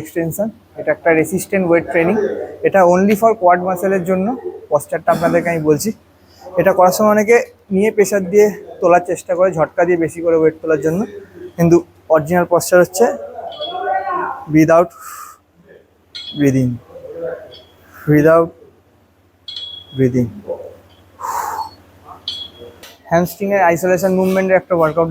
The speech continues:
দেখাবো, সেটা হচ্ছে হ্যামস্ট্রিং কার্ল। আসুন দেখে নিই। ওপরে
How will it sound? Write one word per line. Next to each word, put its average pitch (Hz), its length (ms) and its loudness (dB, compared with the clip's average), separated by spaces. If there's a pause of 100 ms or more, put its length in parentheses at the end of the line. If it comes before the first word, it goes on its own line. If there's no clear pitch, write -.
দেখাবো, 165 260 -2 (840)
সেটা 160 200 2
হচ্ছে 175 260 -2
হ্যামস্ট্রিং 160 420 -2 (120)
কার্ল। 180 180 2 (920)
আসুন 175 180 -2 (260)
দেখে 156 220 4
নিই। 175 100 2 (4000)
ওপরে 175 240 4